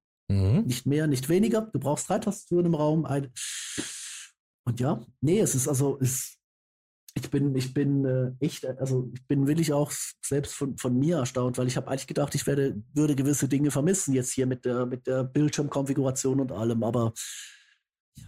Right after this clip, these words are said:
Speaker 2: man, man muss sich einfach damit einarbeiten. Ich glaub, die A P C, die hab ich echt zu spät entdeckt, aber vielleicht auch ganz gut so, weil dann, ja,
Speaker 1: Vielleicht möchtest du
Speaker 2: kann
Speaker 1: mal
Speaker 2: man ja noch
Speaker 1: kurz
Speaker 2: was
Speaker 1: den,
Speaker 2: lernen.
Speaker 1: vielleicht möchtest du den Zuhörern mal erklären, weil du es schon ein paar Mal gesagt hattest,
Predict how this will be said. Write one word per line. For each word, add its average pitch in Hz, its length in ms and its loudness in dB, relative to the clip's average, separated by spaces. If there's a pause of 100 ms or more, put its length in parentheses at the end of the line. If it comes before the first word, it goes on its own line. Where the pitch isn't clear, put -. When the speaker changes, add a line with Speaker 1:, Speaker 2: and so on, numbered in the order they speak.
(500)
Speaker 2:
man, 110 260 -2
man 120 180 -2
muss 131 200 0
sich - 180 -4
einfach 131 200 -4
damit 113 240 -4
einarbeiten. 123 680 -2
Ich - 120 -8
glaub, 131 120 -4
die 131 160 -2
A 139 100 4
P 147 140 0
C, 165 280 2
die 151 140 2
hab 139 80 2
ich - 160 -4
echt 143 220 -2
zu 156 140 -2
spät 143 280 -2
entdeckt, 135 460 -4
aber 123 160 -2
vielleicht 139 320 0
auch 131 120 -4
ganz 135 220 0
gut 233 200 2
so, 147 180 0
weil 139 160 2
dann, 131 300 0 (920)
ja, - 320 -2 (480)
Speaker 1:
Vielleicht 123 300 0
möchtest 147 260 4
du 139 60 4
Speaker 2:
kann 135 60 6
Speaker 1:
mal 156 80 4
Speaker 2:
man 147 60 0
ja 139 40 2
noch 139 80 4
Speaker 1:
kurz 139 80 -2
Speaker 2:
was 131 100 -2
Speaker 1:
den, 131 180 4
Speaker 2:
lernen. 110 400 2 (180)
Speaker 1:
vielleicht 135 240 2
möchtest 143 320 4
du 135 40 6
den 120 100 6
Zuhörern 123 380 6
mal 113 120 4
erklären, 107 460 2
weil 104 80 4
du 101 40 2
es 98 60 2
schon - 180 2
ein 95 60 2
paar 110 160 2
Mal 101 120 4
gesagt 101 380 -2
hattest, 98 400 -4